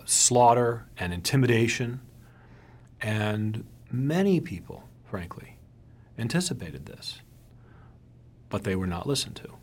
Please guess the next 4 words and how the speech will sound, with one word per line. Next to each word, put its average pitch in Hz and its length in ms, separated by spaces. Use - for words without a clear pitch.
Um, 87 600
and 92 120
I 90 100
think 104 380